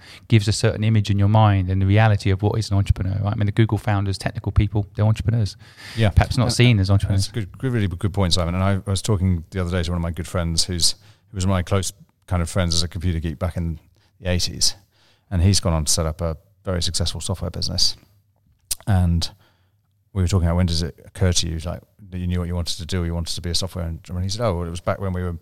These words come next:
Speaker 2: messing around with those computers back in, uh, eighty-eight," whatever it was.
Speaker 1: Mm.
Speaker 2: And I was like, "Really? I mean, you thought you were gonna set up a software company?" And he's like, "Well, yeah, it was sort of obvious what we were doing." And I, uh, that, that penny hadn't dropped for me for another
Speaker 1: Mm.
Speaker 2: ten years.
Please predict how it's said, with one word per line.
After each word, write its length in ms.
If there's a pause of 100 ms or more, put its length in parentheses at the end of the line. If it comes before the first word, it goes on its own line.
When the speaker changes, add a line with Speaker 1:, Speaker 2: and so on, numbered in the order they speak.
Speaker 2:
messing 300
around 140
with 80
those 140
computers 340
back 200
in, 240 (200)
uh, 120
eighty-eight," 380
whatever 280
it 40
was. 160
Speaker 1:
Mm. 60 (600)
Speaker 2:
And 100
I 20
was 100
like, 180
"Really? 320 (160)
I 80
mean, 240 (380)
you 100
thought 300 (460)
you 100
were 60
gonna 160
set 140
up 60
a 40
software 240
company?" 380
And 100
he's 100
like, 80
"Well, 160
yeah, 120
it 40
was 120
sort 140
of 60
obvious 240
what 80
we 80
were 140
doing." 320 (200)
And 80
I, 60
uh, 260
that, 160 (160)
that 200
penny 180
hadn't 220
dropped 180
for 80
me 140
for 140
another 120
Speaker 1:
Mm. 100
Speaker 2:
ten 120
years. 240